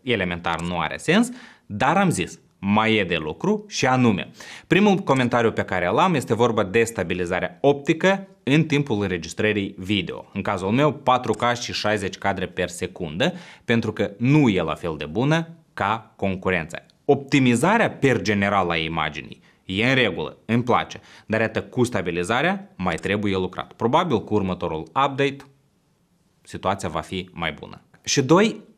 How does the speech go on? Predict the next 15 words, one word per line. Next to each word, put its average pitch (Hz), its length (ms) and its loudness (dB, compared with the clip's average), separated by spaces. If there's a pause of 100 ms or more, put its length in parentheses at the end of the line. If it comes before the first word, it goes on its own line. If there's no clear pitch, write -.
(100)
zoom-ul. 110 540 2 (280)
Cu - 140 2
detaliile 175 760 2 (160)
e 131 180 2
în 143 60 4
regulă, 92 380 0
se - 200 -2
descurcă, 131 440 2
nu 117 200 4
am 104 160 2
ce 90 140 -2
reproșa, 92 600 -2
dar 135 220 0
anume 147 380 2 (220)
expunerea, 113 880 0